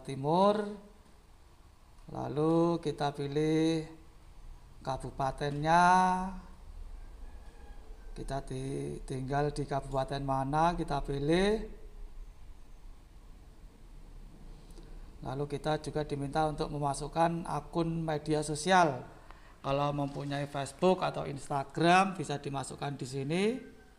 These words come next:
Nama akun media sosial kita apa, kita tuliskan di sini juga. Setelah itu, kita geser ke atas lagi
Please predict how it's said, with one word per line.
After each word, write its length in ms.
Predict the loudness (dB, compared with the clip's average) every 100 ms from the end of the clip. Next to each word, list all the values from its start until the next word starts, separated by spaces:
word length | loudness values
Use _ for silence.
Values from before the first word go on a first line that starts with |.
| -20 -20 -20 -20 -20 -20 -20 -20 -20 -20 -20 -14
Nama 400 | -8 -6 -4 -4
akun 240 | -4 -4
media 400 | -4 -6 -4 -6
sosial 320 | -6 -6 -6 -6
kita 320 | -8 -6 -6
apa, 800 | -4 -6 0 4 6 4 2 -4
kita 240 | -8 -8
tuliskan 640 | -6 -6 -8 -4 -4 -2 -6
di 80 |
sini 240 | -8 -8 -6
juga. 480 | -8 2 6 6 2 -10 -18 -20 -20 -20 _ _ -20 -20 -20 -20 _ -20 -20 -20 -20 -20 -20 -20 -20 -20 -20 -20 -20 -20 -20 -20 -20 -20 -20 -20 -20 -20 -20 -20 -20 -20 -20 -20 -20 -20 _ -20 -20 -20 -20 -20 -16
Setelah 240 | -8 -8 -4
itu, 140 | 0 0
kita 320 | 0 -2 -2 0 0 2 0 0 -2 -6 -14 -20 -20 -20 -14
geser 320 | -10 -6 -4 -4
ke 80 |
atas 400 | -4 -4 -4 -4
lagi 720 | -2 -4 0 2 4 4 0